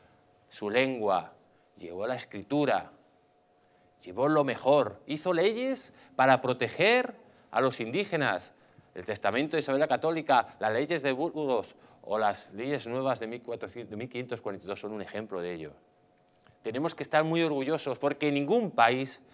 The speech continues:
hizo un esfuerzo tan brutal como hizo en, en España para hacer esa gran gesta que es lo que hoy es Hispanoamérica.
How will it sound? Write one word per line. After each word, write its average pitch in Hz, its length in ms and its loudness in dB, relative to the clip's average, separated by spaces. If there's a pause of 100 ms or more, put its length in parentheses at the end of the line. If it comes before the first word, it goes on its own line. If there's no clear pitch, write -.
(240)
hizo 175 320 -4
un 185 140 0
esfuerzo 160 560 0
tan 107 200 -2
brutal 95 480 2 (220)
como 113 220 -4
hizo 127 160 -6
en, 107 160 -6
en 107 100 -10
España 123 500 -6 (480)
para 113 200 4
hacer 120 500 0 (240)
esa 117 240 -2
gran 113 220 0
gesta 98 500 -6 (240)
que 104 80 -8
es 98 140 -8
lo 101 160 -8
que 98 80 -6
hoy 104 220 -4
es 95 180 -8
Hispanoamérica. 90 720 -10